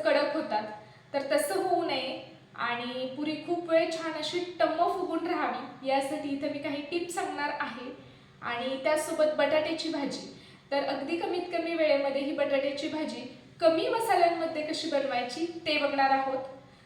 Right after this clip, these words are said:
तर, अ, ही भाजी खूप चविष्ट लागते. तर, अ, इथं मी काही टिप्स सांगणार आहे,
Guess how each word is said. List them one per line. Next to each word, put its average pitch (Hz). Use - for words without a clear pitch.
तर, 254
अ, 262
ही 277
भाजी 320
खूप 403
चविष्ट 311
लागते. -
तर, 254
अ, 254
इथं 294
मी 302
काही 302
टिप्स 330
सांगणार 277
आहे, 269